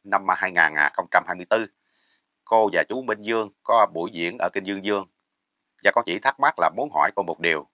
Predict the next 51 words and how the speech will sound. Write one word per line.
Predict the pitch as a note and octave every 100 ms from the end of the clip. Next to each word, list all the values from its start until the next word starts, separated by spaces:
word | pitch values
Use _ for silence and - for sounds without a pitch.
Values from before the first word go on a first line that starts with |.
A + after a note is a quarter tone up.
| _
tại | D2 E2
sao, | - F#2 F2+
à, | E2 D2 C#2 _ -
Hồng | D2+ D#2+
Loan | F2+ E2+
không | E2+
phải | E2
là | E2
nghệ | D#2
sĩ | D#2 D2+ G2 _ _ _ _ - - -
hay | A2
là | F#2 D#2+
ca | - F#2+
sĩ | F#2 G2+
chuyên | F2+
nghiệp, | F2+ F2 - _
cũng, | - G2 A#2
à, | G2
không | - A2
đào | E2 D2
tạo, | C2+ E2+
à, | E2+
từ | F2 E2+
trường | F2+ E2
lớp | G#2+
nào | - C#2+
cả, | C#2 E2+ - _ _ _ _
và | F#2 F#2+ F#2
cũng | G#2 B2+
không | B2
phải | E2+ E2+
là | F2+ D#2+
hậu | D#2+ E2
duệ, | E2+ D#2 E2
à, | E2+ E2 -
của | E2 D#2 E2+ -
cố | A2+ D3+
nghệ | E2+
sĩ | - F2+
Vũ | F2+
Linh. | G#2+ G2+ _ _ _ _ _ -
Vậy | E2+ F2+
á, | A2
mà | E2+ D2+ D2+
cũng | - F2+
được | E2+ D#2+
để | D#2 E2+
hình | F#2 D#2+
ảnh | D#2 F2
ở | F2
giữa | D#2 D#2